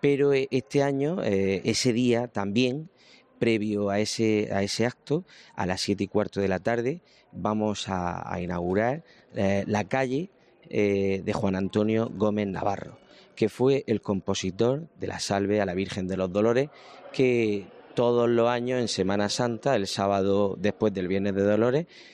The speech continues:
eh, los azules participamos de esa salve, que es un canto de alabanza exclusivo para ella. Eh, agradecer al Ayuntamiento de Lorca la celeridad, porque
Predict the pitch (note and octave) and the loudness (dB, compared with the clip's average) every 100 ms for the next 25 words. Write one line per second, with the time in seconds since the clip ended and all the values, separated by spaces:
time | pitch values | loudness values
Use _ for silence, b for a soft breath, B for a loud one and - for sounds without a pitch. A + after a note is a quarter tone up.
0 | B - A#2 A2+ A2 G#2 F#2+ - A2+ A#2 | B 0 2 4 2 0 0 -2 0 0
1 | - G#2 A2 - G2+ G2 G#2 G#2+ G#2+ G#2 | 0 -4 -4 -6 -4 0 0 2 0 0
2 | G2+ G#2+ - G2+ - B2+ B2 C#3+ B B | 0 0 -2 -2 0 0 0 -2 B B
3 | B - C3 - B2 F#2+ C3+ C3+ B2+ B2 | B -2 0 2 0 0 -2 -2 2 2
4 | A2+ G#2+ A2+ C3 C3 D3 D3+ B B B | 4 2 2 0 -2 0 -2 B B B
5 | - C#3+ - A#2+ - D#3+ D3 D3+ F#3 - | -2 -2 2 0 2 2 4 2 0 -8
6 | - A#2 G#2 A2 G2+ G2 - B B B | -4 -2 0 -2 -4 -8 -16 B B B
7 | B - A#2+ A#2 A2+ G#2+ G2+ G2+ G#2 G#2 | B 2 4 4 4 2 0 0 2 2
8 | G2 C#3 C3 G2+ - - G#2 G2+ G2 G2+ | 0 2 2 0 -6 -6 -2 0 0 0
9 | G2+ G2 A2+ G#2+ G#2+ F#2+ A2+ D3 - D3+ | 0 2 2 0 0 2 2 2 0 -2
10 | D3+ G#2+ - G2 F#2+ F#2+ G#2+ C3+ D3 G2+ | 0 -2 -4 -2 2 2 4 2 0 -6
11 | - G#2+ G2 | -2 0 0